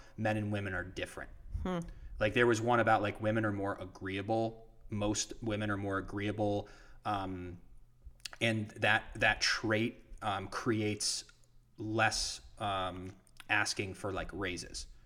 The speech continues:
Speaker 2: Huh.
Speaker 1: Or, or women are more drawn to things like nursing, just based on, 'cause some people will say the stem field of, like, science and tech and math, there's not enough women. But he's saying personality-wise, men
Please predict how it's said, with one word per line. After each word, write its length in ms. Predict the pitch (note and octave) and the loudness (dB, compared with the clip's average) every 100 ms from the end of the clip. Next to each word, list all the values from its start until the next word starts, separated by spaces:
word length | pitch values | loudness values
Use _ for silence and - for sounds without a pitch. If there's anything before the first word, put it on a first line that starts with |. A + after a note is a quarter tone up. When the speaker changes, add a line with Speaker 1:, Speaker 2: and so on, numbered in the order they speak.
| - - - - - - | -20 -18 -10 -6 -4 2
Speaker 2:
Huh. 220 | A#3 F3+ E3 | 4 4 6
Speaker 1:
Or, 300 | A#2 A2 A2 | 6 6 6
or 200 | A#2+ A2 | 4 4
women 320 | A2+ A2+ G#2+ | 6 4 4
are 60 | G#2 | 4
more 200 | G#2+ G2+ | 2 0
drawn 360 | G#2 G2+ G2+ | -2 -2 -2
to 60 | - | -4
things 280 | - G2+ F#2 | -6 -4 -2
like 200 | F2 G2 | -4 -2
nursing, 600 | G2+ G2+ - A#2 A#2+ B2 | -2 0 0 0 0 -2
just 420 | - G#2+ - G#2+ | -2 -2 -2 -4
based 380 | G#2+ G#2 G#2+ - - | -2 -2 -2 -4 -2
on, 400 | G#2 G2+ G2 G2 | -2 0 -2 -4
'cause 140 | B2 | -2
some 140 | - C3+ | 0 4
people 200 | C#3 B2 | 4 4
will 80 | A2 | 0
say 140 | A#2 | -2
the 100 | A2 | -2
stem 300 | - G2 G2+ | -2 -2 -2
field 240 | A2 G#2+ | 0 0
of, 100 | G#2 | 0
like, 240 | G2 F2 - - - | -2 -4 -10 -20 -8
science 480 | - A2 G#2 G#2 G#2+ | 0 2 2 -2 -4
and 100 | - | -4
tech 200 | G#2+ G#2 | -4 -2
and 100 | F#2+ | -4
math, 420 | F#2+ F#2+ A2 - - - - | -2 -2 -2 -6 -18 -20 -10
there's 160 | A2+ G#2+ | -4 0
not 160 | G#2 | 2
enough 220 | G2+ F2+ G2 | 0 -4 -6
women. 360 | G2 A2 A#2+ - - - - - | -2 0 -2 -6 -18 -20 -8 -2
But 140 | G#2+ | 0
he's 140 | A2+ - | 0 0
saying 200 | G#2+ G2+ | 0 -2
personality-wise, 1200 | - A2+ - G2 F#2+ G#2+ A2+ A#2 A#2 B2+ B2+ G2+ | -2 -2 0 0 0 2 2 2 4 2 0 -4
men 560 | G2+ G#2 A2 C3+ C#3+ | -2 0 2 2 0